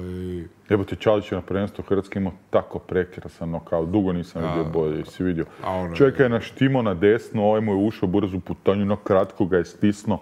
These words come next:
Speaker 1: Samo ga je
Speaker 2: Ono, baš,
Speaker 1: presjekao,
Speaker 2: baš ga je
Speaker 1: presjekao.
Speaker 2: presjekao, Buraz,
Speaker 1: Čalić
Speaker 2: ne
Speaker 1: je
Speaker 2: vem.
Speaker 1: stari jaš, brate. Čalić ima plan B, C, D i E sad.
Speaker 2: Istina.
Speaker 1: Ja uvijek kažem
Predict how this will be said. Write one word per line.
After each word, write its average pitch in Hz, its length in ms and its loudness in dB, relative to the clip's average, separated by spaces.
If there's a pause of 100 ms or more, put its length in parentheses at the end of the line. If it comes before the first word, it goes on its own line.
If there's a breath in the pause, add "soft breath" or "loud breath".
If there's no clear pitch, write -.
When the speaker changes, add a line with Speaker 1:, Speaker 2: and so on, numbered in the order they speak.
Speaker 1:
Samo 113 280 -6
ga 107 120 -2
je 104 100 0
Speaker 2:
Ono, 110 160 2
baš, 92 180 4
Speaker 1:
presjekao, 110 460 -2
Speaker 2:
baš 113 200 4
ga 117 80 6
je 107 60 8
Speaker 1:
presjekao. 98 220 -2
Speaker 2:
presjekao, 107 600 0
Buraz, 101 360 2
Speaker 1:
Čalić 175 240 2
Speaker 2:
ne 104 60 2
Speaker 1:
je 92 60 0
Speaker 2:
vem. 85 160 -4
Speaker 1:
stari 87 240 -6
jaš, 82 240 -6
brate. - 1200 4
Čalić - 360 2
ima 170 280 2
plan 135 420 0
B, 135 180 2
C, 135 240 0
D 135 200 2
i 131 180 -2
E 107 160 0
sad. - 220 -10
Speaker 2:
Istina. 90 300 -4
Speaker 1:
Ja 110 60 -4
uvijek 120 240 0
kažem 120 320 0